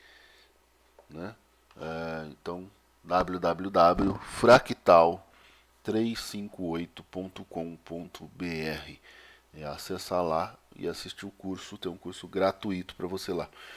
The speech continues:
Então você vai mandar seu nome e seu e-mail, vai receber o e-mail de confirmação. No seu e-mail de confirmação tem um vídeo explicando os três passos que você deve seguir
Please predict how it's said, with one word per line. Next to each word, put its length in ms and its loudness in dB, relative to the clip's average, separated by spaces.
Então 120 -20
você 120 -12
vai 80 -8
mandar 260 -8
seu 200 -8
nome 320 -6
e 40 -10
seu 200 -4
e-mail, 360 -2
vai 180 2
receber 380 0
o 80 4
e-mail 320 0
de 80 -12
confirmação. 680 -8
No 300 -10
seu 280 0
e-mail 360 2
de 80 -8
confirmação 600 -6
tem 180 -6
um 140 -6
vídeo 360 -12
explicando 560 -8
os 140 -8
três 320 -4
passos 580 -2
que 680 -20
você 220 -4
deve 220 2
seguir 380 -8